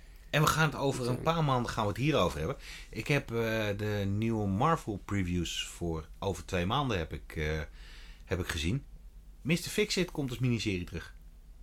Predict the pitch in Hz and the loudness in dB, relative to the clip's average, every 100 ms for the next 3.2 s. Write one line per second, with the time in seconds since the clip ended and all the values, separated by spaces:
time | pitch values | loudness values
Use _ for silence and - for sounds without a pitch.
0 | - - - 175 - - 139 - 165 131 | -16 -16 8 8 8 4 2 6 6 10
1 | 165 190 143 131 165 185 156 123 101 92 | 12 12 12 10 12 10 4 2 0 0
2 | - - 127 160 170 156 147 151 139 117 | -8 -2 8 10 10 8 6 4 4 2
3 | 92 - | 0 -2